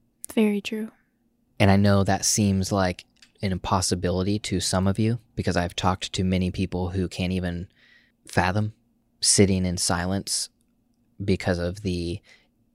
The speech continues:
Speaker 2: internal clutter, the emotional loudness that presents itself the moment that they are quiet alone.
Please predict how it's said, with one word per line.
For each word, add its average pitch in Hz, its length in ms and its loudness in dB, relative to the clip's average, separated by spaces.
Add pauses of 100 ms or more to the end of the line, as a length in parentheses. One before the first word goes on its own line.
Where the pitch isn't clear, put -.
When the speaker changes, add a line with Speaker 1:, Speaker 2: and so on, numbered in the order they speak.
(200)
Speaker 2:
internal 101 560 4
clutter, 87 460 0
the 87 460 -4 (380)
emotional 98 680 2
loudness 90 840 0
that 92 340 -2
presents 92 400 0
itself 85 640 0
the 98 120 -2
moment 90 540 2 (100)
that 92 180 -4
they 87 120 -2
are 85 100 -2
quiet 87 440 -2
alone. 85 480 -4